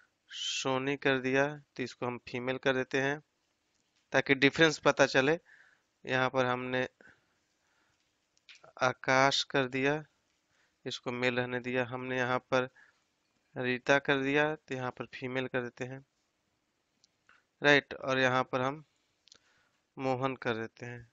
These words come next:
और मेल, राइट। इसको भी हम चेंज कर देते हैं थोड़ा बहुत ताकि कुछ डिफरेंस पता चले, राइट। तो ये डेटा हमारा बन गया,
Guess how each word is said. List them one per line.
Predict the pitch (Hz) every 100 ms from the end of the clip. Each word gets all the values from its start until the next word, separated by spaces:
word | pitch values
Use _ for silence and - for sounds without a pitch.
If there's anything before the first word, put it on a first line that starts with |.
| 151
और | 123
मेल, | 123 117 - _ 147
राइट। | 151 135 - - - _ _ -
इसको | 127 - 151
भी | 143
हम | 143 139 - _ _
चेंज | - 147 139
कर | 143 135
देते | 135 -
हैं | 135
थोड़ा | 123 131 131
बहुत | 127 135 139 _ _ _ _ -
ताकि | 127 131
कुछ | 131 127 -
डिफरेंस | 127 - 131 -
पता | 135 135
चले, | 123 131 135 143 _ _ _ _ _ _ _ _ _ _ _ _ _ _ _ _ _ _ - - _ _ _ - - -
राइट। | 147 143 - - -
तो |
ये | 170 185
डेटा | 170 165 170
हमारा | 147 139
बन | 123 117 113
गया, | 107